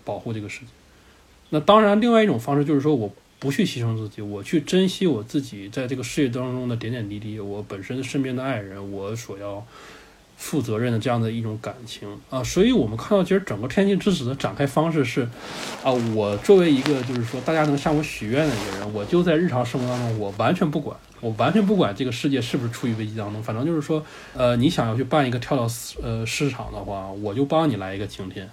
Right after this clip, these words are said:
啊。要有烟火会啊，就每个人最日常的愿望，然后我来满足你。我因为保护了每个人最朴实的愿望，然后我遭到了这个上天的一个惩罚。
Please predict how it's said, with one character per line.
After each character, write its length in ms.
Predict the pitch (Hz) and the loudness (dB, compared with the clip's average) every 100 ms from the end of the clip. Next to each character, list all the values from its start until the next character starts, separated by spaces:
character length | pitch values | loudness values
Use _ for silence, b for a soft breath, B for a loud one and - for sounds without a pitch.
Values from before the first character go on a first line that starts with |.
| - | -14
啊。 140 | 107 - _ _ B B B B - | -16 -16 _ _ B B B B 2
要 140 | 175 | 4
有 120 | 147 117 | 6 4
烟 160 | 139 | 2
火 120 | 123 | 2
会 280 | 104 - 120 | -2 0 0
啊， 160 | 95 98 110 | 0 -8 -10
就 160 | 110 110 | -8 -4
每 280 | 110 107 | -2 2
个 120 | 131 156 | 4 4
人 300 | 113 123 - - | 4 0 -4 -2
最 160 | - 156 | 4 4
日 160 | 165 | 4
常 240 | - 107 107 | -4 -6 -6
的 120 | 120 | -6
愿 200 | 139 127 98 | -2 -2 -2
望， 160 | 98 | -6
然 100 | 104 | -8
后 120 | 107 123 | -6 -4
我 200 | 101 95 | -4 -4
来 380 | 101 113 120 120 b b b - - | -2 -2 -4 -6 b b b -14 -2
满 200 | 113 98 | 0 0
足 160 | 101 | -4
你。 160 | 104 98 - | -6 -8 -10
我 120 | 104 | -6
因 200 | 113 175 | -2 2
为 200 | 190 190 185 - | 4 2 0 -2
保 180 | 98 | -2
护 240 | 101 - 175 | -2 2 4
了 80 | 117 | 4
每 140 | 110 | -2
个 40 | |
人 140 | 131 165 | -2 0
最 140 | 208 | -2
朴 260 | - - 110 | -2 -6 -10
实 160 | - | -2
的 80 | 143 | 2
愿 260 | 147 160 123 | 2 2 -2
望， 160 | 101 98 | -4 -6
然 120 | 104 | -6
后 120 | 139 | -4
我 200 | 117 101 - | -4 -4 -2
遭 160 | 139 | 0
到 140 | 147 139 | 2 2
了 100 | 110 | -2
这 80 | 117 | -4
个 80 | |
上 220 | 117 143 120 | -2 -2 0
天 120 | 120 | -2
的 140 | 120 | -2
一 100 | 104 | -4
个 140 | 110 110 | -6 -6
惩 240 | - 110 | -6 -6
罚。 240 | 117 92 | -6 -10